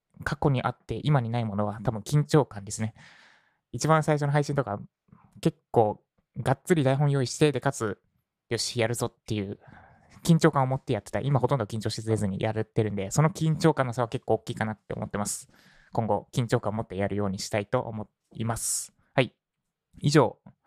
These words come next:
過去記事を見返せでした。この配信が参考になった方は、いいねお願いします。まだ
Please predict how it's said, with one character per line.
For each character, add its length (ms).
過 100
去 120
記 160
事 100
を 40
見 120
返 140
せ 160
で 80
し 60
た。 100
こ 80
の 80
配 80
信 140
が 120
参 140
考 80
に 40
な 40
っ 40
た 80
方 120
は、 60
い 40
い 40
ね 80
お 20
願 160
い 40
し 60
ま 80
す。 140
ま 60
だ 220